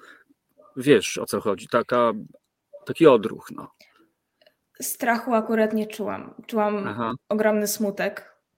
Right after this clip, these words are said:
Speaker 2: ogromny smutek, ale też właśnie taki zapał do pracy, taki, mogłam powiedzieć, że kopniak,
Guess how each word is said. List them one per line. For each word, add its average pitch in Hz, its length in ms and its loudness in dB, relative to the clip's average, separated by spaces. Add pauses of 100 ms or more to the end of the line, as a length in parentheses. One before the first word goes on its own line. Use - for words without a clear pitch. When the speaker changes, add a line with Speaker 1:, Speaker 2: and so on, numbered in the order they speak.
(480)
Speaker 2:
ogromny 208 420 2
smutek, 208 640 -4
ale 196 280 2
też 196 180 -2
właśnie 196 320 -2
taki 202 500 0
zapał 196 580 0
do 185 220 -2
pracy, 190 760 -4 (380)
taki, 208 520 -2 (240)
mogłam 214 300 2
powiedzieć, 214 240 -6
że 220 60 -2
kopniak, 196 800 -2